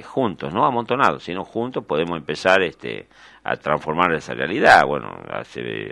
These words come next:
hace dos días tuvo una de las candidatas importantes,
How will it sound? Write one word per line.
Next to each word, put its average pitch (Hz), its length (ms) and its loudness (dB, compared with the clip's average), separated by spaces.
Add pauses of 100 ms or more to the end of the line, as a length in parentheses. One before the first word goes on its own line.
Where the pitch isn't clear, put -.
hace 57 260 -12
dos 67 180 -6
días 101 260 2
tuvo 71 240 -6
una 73 180 -8
de 64 40 -6
las 62 120 -12
candidatas 64 600 -8
importantes, 69 760 -2